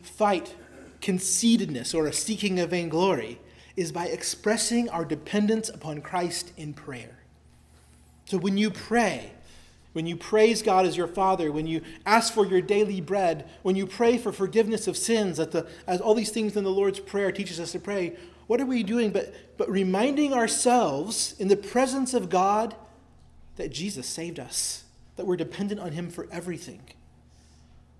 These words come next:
So we commune with the Spirit by prayer. Prayer is a, a spiritual activity. I don't mean that in the vague way that we use the word spiritual. I mean in the, in the God Spirit must be at work in us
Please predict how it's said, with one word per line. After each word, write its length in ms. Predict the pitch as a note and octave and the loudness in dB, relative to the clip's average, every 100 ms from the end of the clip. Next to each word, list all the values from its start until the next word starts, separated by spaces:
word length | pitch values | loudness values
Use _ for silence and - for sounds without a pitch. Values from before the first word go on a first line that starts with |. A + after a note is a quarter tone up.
| - - | -20 -4
So 120 | G#3 | 0
we 140 | F#3+ | 0
commune 600 | G3+ - F#3 G3 B3+ C4 | 0 -2 0 2 2 2
with 140 | G3 F#3 | 0 -4
the 60 | |
Spirit 600 | F#3+ - A3+ C#4 D#3 D#3+ - - - - | -6 -6 -6 -4 -4 -8 -14 -20 -16 -8
by 160 | F3+ | -8
prayer. 400 | G3 - B3+ B3 - - - - - - | -8 -6 -6 -8 -16 -20 -20 -20 -20 -8
Prayer 280 | - G#3 A#3+ | 0 4 8
is 160 | G3 F#3 | 6 4
a, 180 | F3 - - - | 0 -2 -16 -8
a 60 | F#3 | -2
spiritual 800 | - - B3+ C#4 B3 B3 A#3 G#3 | 0 2 4 6 4 4 4 4
activity. 640 | F#3+ - G3+ F3 A2+ - - - - | 2 0 0 0 -4 -12 -20 -20 -14
I 120 | E3 F3 | -4 0
don't 160 | G#3 | 0
mean 140 | G3 F#3+ | 0 -2
that 180 | F#3+ | -4
in 80 | F3 | -2
the 100 | D#3 | -2
vague 320 | D3 F#3 A3 | 2 4 4
way 220 | E3 C#3+ B2+ | 2 -2 -4
that 140 | C3+ | -6
we 80 | C3+ | -6
use 180 | C#3 B2+ | -6 -8
the 80 | |
word 160 | B2 A#2+ | -8 -8
spiritual. 560 | - - - - - - - | -10 -12 -16 -14 -14 -16 -8
I 60 | |
mean 160 | D#3 E3+ | -4 0
in 80 | D#3+ | 0
the, 140 | D3+ - - G#3 | -4 -8 -6 0
in 100 | F3+ | 2
the 80 | |
God 460 | E3 G#3+ G#3 A#3 A3+ | 4 6 8 6 4
Spirit 560 | - - G#3+ G#3+ G3+ D#3 | -2 -2 2 2 2 0
must 340 | G3+ A3+ G3 | 2 2 0
be 140 | G3 | -2
at 160 | F3 E3 | -4 -4
work 320 | D#3 B3+ - | -2 -2 -2
in 100 | F3+ | -6
us 360 | C3 B2+ - | -4 -4 -4